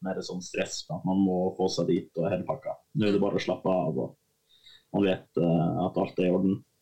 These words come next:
Speaker 2: Mm.
Speaker 1: Eh, og så er det jo mer studierelatert der, at det blir m-, mer fokus på det jeg, det jeg ønsker å lære, liksom,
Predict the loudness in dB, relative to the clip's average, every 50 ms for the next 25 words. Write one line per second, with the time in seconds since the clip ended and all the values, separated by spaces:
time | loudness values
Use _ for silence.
0 | _ _ -4 0 2 2 4 4 2 2 0 0 -2 -2 -4 -6 -6 _ _ _
1 | _ _ _ _ _ _ _ _ _ _ _ _ _ _ _ _ _ -4 -2 -2
2 | 0 0 0 2 2 2 4 4 4 4 2 2 -2 -4 -8 -12 -14 -12 _ -2
3 | 0 0 2 2 0 0 2 2 2 2 2 2 2 0 0 0 -2 -2 -2 -2
4 | -2 -2 -4 -4 -6 _ _ _ _ _ -10 -8 -8 -6 -4 -4 -2 0 2 2
5 | 2 2 2 2 0 0 -2 -6 _ _ _ _ _ _ _ _ _ _ _ _
6 | _ _ _ _ _ _ _ _ _ _ _ _ -8 -4 -2 -2 -2 -2 -2 -2
7 | -4 -2 -2 -2 -4 -4 -4 -4 -4 -2 0 0 0 0 0 0 0 -2 -4 -4
8 | -6 -8 -10 -12 -16 -20 _ _ -6 -4 -2 -2 0 0 0 -2 -2 -2 -4 -4
9 | -2 -2 -2 -2 0 -2 -2 -4 -4 -6 -8 -8 -6 -6 -4 -6 -6